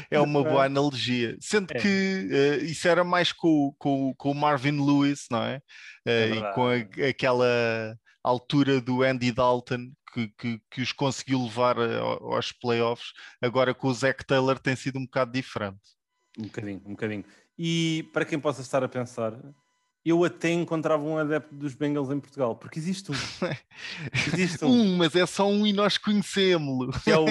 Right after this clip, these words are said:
Speaker 2: André Cunha. É o grande André Cunha.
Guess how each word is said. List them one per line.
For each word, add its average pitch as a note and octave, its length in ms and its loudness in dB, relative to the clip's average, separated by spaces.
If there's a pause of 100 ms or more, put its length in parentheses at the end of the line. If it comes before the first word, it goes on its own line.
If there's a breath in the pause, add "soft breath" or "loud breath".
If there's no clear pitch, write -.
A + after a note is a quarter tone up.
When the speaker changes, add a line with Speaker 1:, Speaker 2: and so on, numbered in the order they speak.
Speaker 2:
André E3 280 2
Cunha. B2 520 -4 (280)
É B2 80 -6
o B2 420 -4
grande E3 240 0
André D#3+ 240 0
Cunha. G#2 480 -8